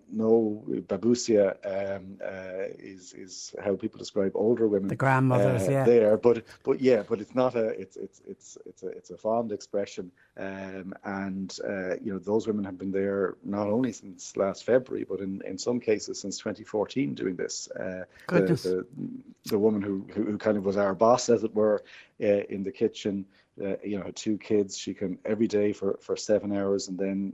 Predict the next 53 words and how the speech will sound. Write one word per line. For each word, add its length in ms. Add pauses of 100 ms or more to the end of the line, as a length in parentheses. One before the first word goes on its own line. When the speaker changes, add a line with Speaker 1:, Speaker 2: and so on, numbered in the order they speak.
Speaker 1:
finished 440
to, 240
to, 200
to 200
go 200
and 100
collect 280
the 80
kids 280
and 80
look 120
after 200
the 60
kids. 240
So 80
there's, 180 (220)
and 140 (100)
all 340 (360)
volunteering. 600
It's 140
a, 100
you 100
know, 60
it's, 220
it's, 140
Speaker 2:
Nobody's 360
Speaker 1:
it's, 60
Speaker 2:
getting 200
Speaker 1:
uh, 20
Speaker 2:
paid. 320
Speaker 1:
so 80
Speaker 2:
No, 160
Speaker 1:
they're, 80 (380)
Speaker 2:
you, 340
Speaker 1:
they're, 160
they're, 140
Speaker 2:
you, 140
Speaker 1:
they're 80
Speaker 2:
I 100
Speaker 1:
just 100
doing 180
Speaker 2:
think 120
Speaker 1:
what 120
they 60
can. 60
Speaker 2:
probably 500
the 120
most 520
poignant 560
part, 560 (100)
uh, 220 (100)
for 240
me 400